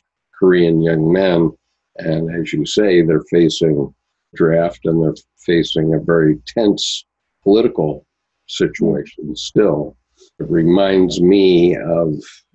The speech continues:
my time in the nineteen sixties when I was facing a very similar situation.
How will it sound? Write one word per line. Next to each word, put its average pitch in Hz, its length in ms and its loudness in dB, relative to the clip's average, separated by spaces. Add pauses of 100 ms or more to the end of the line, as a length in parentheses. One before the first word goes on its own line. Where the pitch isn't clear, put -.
(180)
my 90 280 0
time 80 640 -2
in 80 220 -4
the 80 80 -6
nineteen 80 480 -6
sixties - 680 -4
when 90 220 -8
I 85 60 -6
was 80 320 -6
facing 80 380 -4
a - 60 -6
very - 300 -6
similar 85 580 -4 (520)
situation. 82 960 -2